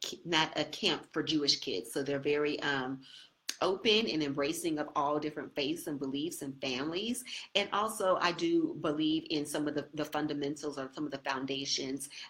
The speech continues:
that, um, that she experiences through her camp experience. So we do have certain things in our family that we do, um, we still,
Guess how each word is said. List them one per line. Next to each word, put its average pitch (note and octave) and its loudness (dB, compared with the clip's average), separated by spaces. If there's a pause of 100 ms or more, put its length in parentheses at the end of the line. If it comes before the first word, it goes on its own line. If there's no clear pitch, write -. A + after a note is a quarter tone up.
that, B2+ 2
um, C3 -2 (460)
that D3 4
she D#3+ 0
experiences C#3 -4 (100)
through C3+ -4
her C3 -6
camp - -10
experience. G#2 -8
So B2 -6 (200)
we G#3+ 2
do G#3 2
have F3+ 0
certain D3 -2
things C#3+ -2
in C#3+ -4
our C#3 -6
family C#3 -2
that D3 -2
we C#3+ -4
do, C3+ -4 (120)
um, C#3 0
we C#3+ -2
still, C#3+ -4